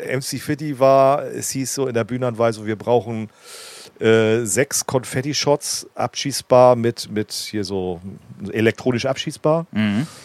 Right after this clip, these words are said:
Speaker 1: Und wir brauchen mindestens, äh, zweihundert Kilo Konfetti
Speaker 2: Ja.
Speaker 1: zum Verteilen.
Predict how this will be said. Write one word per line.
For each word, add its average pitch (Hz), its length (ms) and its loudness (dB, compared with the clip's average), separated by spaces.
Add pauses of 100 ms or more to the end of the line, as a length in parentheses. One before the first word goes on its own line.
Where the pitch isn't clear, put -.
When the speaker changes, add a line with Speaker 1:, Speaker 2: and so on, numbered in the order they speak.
(180)
Speaker 1:
Und 123 200 2
wir 127 120 4
brauchen 120 360 2
mindestens, 120 540 -2
äh, 107 300 0 (180)
zweihundert 113 380 -4
Kilo 120 220 -6
Konfetti 95 520 -10 (340)
Speaker 2:
Ja. 101 160 2
Speaker 1:
zum 98 140 -8
Verteilen. 87 480 -8